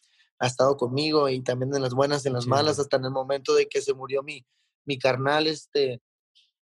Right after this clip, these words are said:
Speaker 1: pues, verga, güey, eh, yo sabía que Dios, Dios estaba haciendo esa prueba, pues, para nosotros, güey, para,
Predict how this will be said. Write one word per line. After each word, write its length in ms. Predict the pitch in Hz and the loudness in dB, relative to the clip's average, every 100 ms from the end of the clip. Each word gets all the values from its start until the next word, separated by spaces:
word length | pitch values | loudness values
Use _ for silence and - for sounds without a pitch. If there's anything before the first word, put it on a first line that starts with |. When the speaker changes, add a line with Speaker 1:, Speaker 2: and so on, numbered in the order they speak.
| _ _ - | _ _ 0
Speaker 1:
pues, 300 | 139 131 127 | 2 2 2
verga, 320 | 156 180 160 | 2 2 2
güey, 420 | 139 135 131 127 _ _ _ _ | 0 -2 -4 -14 _ _ _ _
eh, 280 | 143 139 135 | -2 -2 -2
yo 120 | 131 135 | -4 -2
sabía 360 | 156 151 156 | 0 0 0
que 160 | 151 147 | 0 0
Dios, 520 | 139 151 156 - - _ _ _ _ _ _ _ _ | 2 2 2 -2 -16 _ _ _ _ _ _ _ _
Dios 220 | 127 147 170 | -2 0 0
estaba 280 | 170 175 175 | 2 4 4
haciendo 280 | 180 180 | 2 -2
esa 160 | 180 190 | -2 -4
prueba, 320 | 180 175 185 | 2 2 2
pues, 200 | 180 165 | 0 -10
para 200 | - 143 | -10 -10
nosotros, 440 | 135 202 208 185 147 | -10 -12 -10 -12 -8
güey, 220 | 135 127 | -8 -8
para, 360 | 127 127 123 | -8 -8 -8